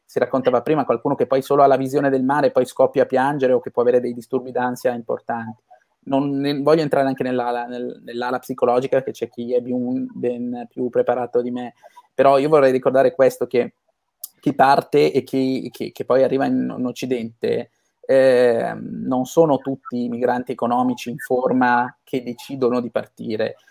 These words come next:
Lo diceva bene Anna, cioè molti sono vittime di tratta. Noi parlavamo di traffico inizialmente. Il traffico, ricordo a tutti, è un reato contro lo Stato,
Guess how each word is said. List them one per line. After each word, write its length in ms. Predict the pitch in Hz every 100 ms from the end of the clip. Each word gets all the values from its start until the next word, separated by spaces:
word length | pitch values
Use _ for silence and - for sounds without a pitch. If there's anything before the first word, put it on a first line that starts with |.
| _ -
Lo 60 | 127
diceva 260 | 117 135
bene 220 | 131 143 131
Anna, 300 | 143 127 120
cioè 160 | 127
molti 280 | 127 156 143
sono 220 | - 123
vittime 380 | 113 - 123 120
di 120 | 113
tratta. 360 | - 139 - 120
Noi 120 | 143
parlavamo 380 | 135 127 127 123
di 100 | 117
traffico 560 | 127 127 - - 113 113
inizialmente. 640 | 117 113 113 117 107 -
Il 80 | 113
traffico, 540 | 139 147 131 123 113 - - - -
ricordo 460 | - - 139 131 123
a 20 |
tutti, 240 | 160 151 127
è 140 | 123
un 120 | 117
reato 340 | 123 120 123 123
contro 320 | 123 123 120
lo 100 | 120
Stato, 720 | - - 117 117 - -